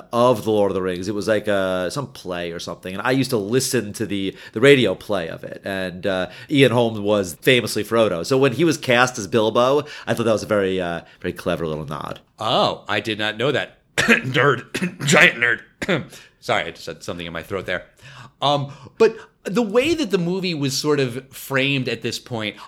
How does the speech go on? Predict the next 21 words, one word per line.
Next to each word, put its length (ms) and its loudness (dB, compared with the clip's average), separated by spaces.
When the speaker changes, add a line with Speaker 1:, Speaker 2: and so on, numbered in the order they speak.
Speaker 2:
I 200 2
really 380 0
was 180 -2
expecting 800 -4
it 180 -4
to 120 -4
be 300 -2
like 320 -4
this 200 -6
Harold 560 0
versus 400 -4
Eric 380 0
showdown 920 2
kind 260 -2
of 60 -8
a 60 0
thing, 400 -4
where, 240 0
like, 360 -2
they 420 -2
were 560 -2